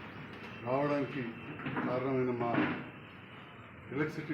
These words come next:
డిపార్ట్‌మెంట్ అధికారులకు, ముఖ్యంగా మా ఏడీ జవహర్లాల్ నెహ్రూ గారికి, ఏఈ సుందర్ గారు, ప్రవీణ్ గారు, ఇతర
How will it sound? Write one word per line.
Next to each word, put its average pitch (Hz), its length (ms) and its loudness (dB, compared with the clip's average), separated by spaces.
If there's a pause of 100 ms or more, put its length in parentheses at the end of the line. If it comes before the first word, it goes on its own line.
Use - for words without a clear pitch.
డిపార్ట్‌మెంట్ 120 520 0
అధికారులకు, 113 480 -2 (120)
ముఖ్యంగా 117 420 0
మా 98 60 -2 (140)
ఏడీ 110 180 0 (120)
జవహర్లాల్ 107 360 -4
నెహ్రూ 98 200 -8
గారికి, - 280 -8 (800)
ఏఈ 110 140 2 (180)
సుందర్ 110 320 0
గారు, 104 220 -2 (120)
ప్రవీణ్ 104 400 2
గారు, 95 180 -2 (340)
ఇతర 123 200 0